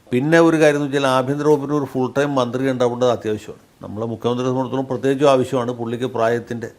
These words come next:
ആ, പല പരാധീനതകളുണ്ട്, പുള്ളിക്ക് കഠിനമായ രോഗമുണ്ട് എന്നുകൂടെ മനസ്സിലാക്കാൻ അത് ഇടയ്ക്കിടയ്ക്ക് മിനിസോട്ടയിലേക്ക് പോകുന്നതിന് വേണ്ടിയിട്ടാണ്. അപ്പോൾ അങ്ങനെ ഒരു സാഹചര്യത്തിൽ ആഭ്യന്തര വകുപ്പ് എന്ന്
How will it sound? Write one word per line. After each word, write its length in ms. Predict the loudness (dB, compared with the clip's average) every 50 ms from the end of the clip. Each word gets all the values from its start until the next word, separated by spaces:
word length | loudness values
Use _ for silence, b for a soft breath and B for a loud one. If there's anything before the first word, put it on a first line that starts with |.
| -4 0 0
ആ, 20 | 0 0 2 2
പല 120 | 2 4 4 2 2 2
പരാധീനതകളുണ്ട്, 840 | 0 2 2 0 0 -2 -2 -2 -2 -4 -4 -4 -6 -8 -10 -12 -18 b b b b b b _
പുള്ളിക്ക് 280 | -10 -8 -8 -8 -4 -4
കഠിനമായ 400 | -4 -2 -2 0 2 4 4 4 4 2 2
രോഗമുണ്ട് 440 | 2 2 2 2 2 0 -2 -4 -6 -8 -10 -8
എന്നുകൂടെ 240 | -6 -4 -2 -2 -2 -2
മനസ്സിലാക്കാൻ 460 | -4 -6 -6 -4 -4 -4 -4 -6 -10 -12 _ _ -12
അത് 80 | -8 -4 -4 -2
ഇടയ്ക്കിടയ്ക്ക് 440 | -4 -4 -6 -6 -6 -6 -6 -8 -12 -6 -4 -2
മിനിസോട്ടയിലേക്ക് 640 | -2 0 0 0 0 2 2 2 2 2 2 0 0 0
പോകുന്നതിന് 320 | -2 2 2 2 2 2 2
വേണ്ടിയിട്ടാണ്. 340 | 0 -2 -2 -4 -8 -14 -18 _ _ -6 2
അപ്പോൾ 140 | 6 6 6 6
അങ്ങനെ 220 | 6 6 6 8 6 6
ഒരു 100 | 6 6 6
സാഹചര്യത്തിൽ 500 | 8 8 8 6 4 2 0 -2 -8 -12 -14 -6 -2 0 2
ആഭ്യന്തര 280 | 4 4 4 6 6 6 6
വകുപ്പ് 220 | 6 4 0 -6 -6 -6
എന്ന് 100 | -6 -6